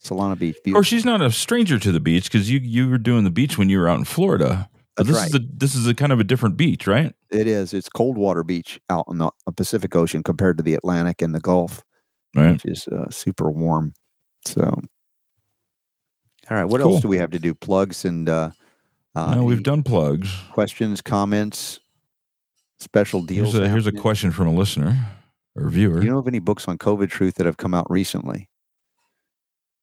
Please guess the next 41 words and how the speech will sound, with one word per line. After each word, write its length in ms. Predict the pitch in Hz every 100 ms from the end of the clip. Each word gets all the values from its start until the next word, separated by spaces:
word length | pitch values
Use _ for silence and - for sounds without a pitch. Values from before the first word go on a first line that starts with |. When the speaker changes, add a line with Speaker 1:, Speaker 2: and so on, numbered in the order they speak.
| _ _ _ -
Speaker 1:
I'm, 280 | 110 120 107
no, 220 | 113 127
I'm 120 | 101
not 180 | 104 117
up. 160 | 127 -
I 80 | 110
know 260 | 110 120
there 140 | 131 117
are 40 |
a 40 | 104
number 260 | 107 120
of 80 | 110
them 160 | 98 92
that 140 | 90
have. 420 | 113 120 110 82
In 80 | 90
Speaker 2:
The 60 | 85 95
Speaker 1:
fact, 80 |
Speaker 2:
Real 200 | 107 151
Speaker 1:
we 80 | 135
tried 80 | 131
Speaker 2:
Anthony 240 | - 117
Speaker 1:
it. 60 | 104
Speaker 2:
Fauci 440 | 113 110 120 92
would 120 | 78 78
be 120 | 80
a 80 | 71
good 180 | 71
one 160 | 73 80
if 100 | 85
you 120 | 85
haven't 140 | 92 85
Speaker 1:
Uh, 40 |
Speaker 2:
gotten 160 | 82 120
Speaker 1:
yeah, 100 | 92
Speaker 2:
that 120 | 78
one 160 | 57 50
Speaker 1:
The 60 |
Speaker 2:
yet, 140 | 65 65
Speaker 1:
Real 40 |
Speaker 2:
right? 300 | 80 92 104